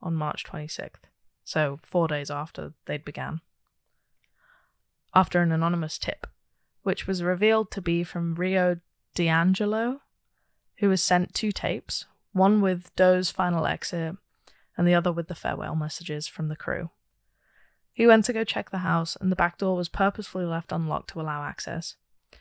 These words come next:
Rio filmed the entire thing as he went around, then phoned the police. In the months after the event,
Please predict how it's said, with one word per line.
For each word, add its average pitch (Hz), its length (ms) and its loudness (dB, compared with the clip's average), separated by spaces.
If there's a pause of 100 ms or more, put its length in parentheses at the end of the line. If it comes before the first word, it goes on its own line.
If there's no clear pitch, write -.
(360)
Rio 196 260 6
filmed 196 340 0
the 170 120 -4
entire 185 360 0
thing 170 220 -6
as 170 80 -6
he 165 60 -8
went 156 180 -6
around, 151 440 -8 (140)
then 160 160 0
phoned 156 280 -8
the 156 40 -12
police. - 520 -14 (960)
In 196 120 4
the 185 60 4
months 190 240 2
after 220 320 2
the 180 140 -2
event, 165 360 -4